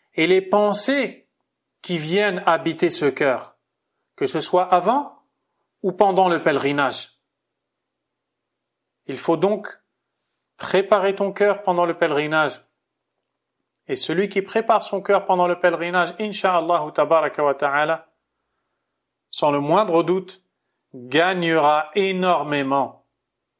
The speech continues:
Il gagnera énormément de bienfaits par la permission d'Allah subhanahu wa ta'ala. Subhanallah,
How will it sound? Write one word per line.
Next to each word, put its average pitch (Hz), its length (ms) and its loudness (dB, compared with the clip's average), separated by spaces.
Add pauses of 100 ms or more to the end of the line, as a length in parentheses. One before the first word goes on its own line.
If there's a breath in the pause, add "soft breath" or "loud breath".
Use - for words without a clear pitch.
(600)
Il 147 160 -10
gagnera 160 800 2
énormément 170 880 0
de 143 140 2
bienfaits 135 600 -2 (560)
par 147 180 4
la 143 120 4
permission 143 520 0
d'Allah 135 520 0 (260 soft breath)
subhanahu 156 1040 -2
wa 143 120 2
ta'ala. 117 800 -4 (1700)
Subhanallah, 185 1040 -2